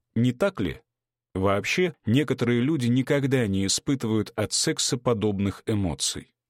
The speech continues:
С момента, как они начинают целоваться или их начинают раздевать, все сопровождается неуклюжими пиханиями и острыми костями. И они настолько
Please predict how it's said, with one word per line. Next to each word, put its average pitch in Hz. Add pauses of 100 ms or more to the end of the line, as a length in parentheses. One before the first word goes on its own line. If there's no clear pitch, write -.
С -
момента, 147
как 139
они 143
начинают 135 (280)
целоваться 123
или 113
их 147
начинают 120
раздевать, 117 (220)
все -
сопровождается 135
неуклюжими 135
пиханиями 139
и 135
острыми 139
костями. 87 (420)
И 104
они 127
настолько 123